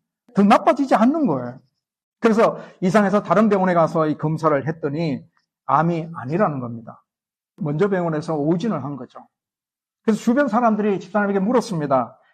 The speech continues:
"그동안 죽는 줄로 알고 돈을 많이 쓰고 빚도 갚고 인심도 많이 썼는데 억울하지 않느냐?" 집사님의 대답이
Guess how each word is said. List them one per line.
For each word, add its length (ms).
"그동안 540
죽는 340
줄로 220
알고 440
돈을 280
많이 260
쓰고 360
빚도 260
갚고 560
인심도 380
많이 240
썼는데 560
억울하지 420
않느냐?" 560
집사님의 420
대답이 580